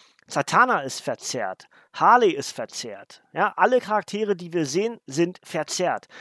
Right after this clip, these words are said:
Am verzerrtesten von allen sogar ist der Spectre, der ja auch ein Guter ist, der ja sogar an Batman appelliert, macht das Richtige. Alle Charaktere, die wir sonst aus dem Batman-Universum kennen, sind in der Batman-Damned-Geschichte verzerrt. Jetzt ist die Frage, warum sind sie verzerrt?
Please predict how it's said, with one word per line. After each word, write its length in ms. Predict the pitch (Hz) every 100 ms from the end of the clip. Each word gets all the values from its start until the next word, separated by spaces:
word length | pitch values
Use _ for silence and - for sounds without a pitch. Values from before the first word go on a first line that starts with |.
| -
Am 160 | 190 160
verzerrtesten 680 | 165 - 196 226 214 - 156
von 160 | 139
allen 320 | 139 208 196 143
sogar 260 | 147 147
ist 160 | 147 -
der 100 | 113
Spectre, 540 | - 214 - 117 - _ _
der 140 | - 143
ja 100 | 156
auch 140 | 226
ein 100 | 185
Guter 320 | 139 131 123
ist, 260 | 110 - - - _
der 80 | 180
ja 140 | 196 170
sogar 260 | 165 156
an 80 | 147
Batman 300 | 185 180 165
appelliert, 640 | - - 147 202 123 - _ -
macht 260 | 170 -
das 160 | 131 -
Richtige. 420 | 214 156 120 113 _ - - -
Alle 280 | 151 208 254
Charaktere, 640 | - 190 175 - 180 220 202
die 220 | 151 143
wir 160 | 185 190
sonst 360 | 175 208 -
aus 140 | 160 -
dem 140 | 135
Batman-Universum 720 | 190 214 175 156 147 135 120
kennen, 400 | - 196 147 208 _ _ _
sind 480 | 131 170 254 262 - _ _ _ -
in 120 | 156
der 140 | 156 131
Batman-Damned-Geschichte 920 | 190 220 160 147 160 165 160 151 160
verzerrt. 580 | 160 - 165 127 98 _
Jetzt 140 | 127
ist 140 | 196 202
die 60 |
Frage, 380 | 170 165 151 139
warum 260 | 131 254 240
sind 160 | 175
sie 120 | 156 156
verzerrt? 520 | 147 - 180 247